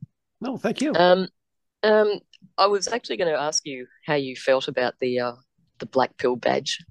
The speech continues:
Speaker 2: like, personally, but, uh,
Speaker 1: <laughs>
Speaker 2: you've just pretty much <laughs> answered that one. And, uh, you're always giving yourself awards. So I thought, um, in,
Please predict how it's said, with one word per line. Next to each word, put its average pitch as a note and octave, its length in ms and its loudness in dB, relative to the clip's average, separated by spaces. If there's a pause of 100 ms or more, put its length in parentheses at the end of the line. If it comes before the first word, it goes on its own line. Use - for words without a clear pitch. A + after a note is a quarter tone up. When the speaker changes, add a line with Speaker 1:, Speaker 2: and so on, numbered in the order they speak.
(100)
Speaker 2:
like, - 160 -2
personally, B2+ 520 2
but, B2 220 2 (100)
uh, B2+ 180 4
Speaker 1:
<laughs> C3+ 200 0
Speaker 2:
you've B2+ 120 -2
just - 260 0 (160)
pretty D#3 180 0
much D3+ 300 2
<laughs> - 0 -
answered F#3 400 2
that E3+ 180 4
one. D#3 140 -4 (580)
And, F3 240 0
uh, F3 180 6 (260)
you're A3+ 120 6
always G#3 200 4
giving E3 220 -12
yourself D3 380 -4
awards. C#3+ 600 -2 (760)
So D3 180 -2
I D#3+ 100 4
thought, D#3+ 280 0
um, D3+ 320 0
in, F3+ 160 -2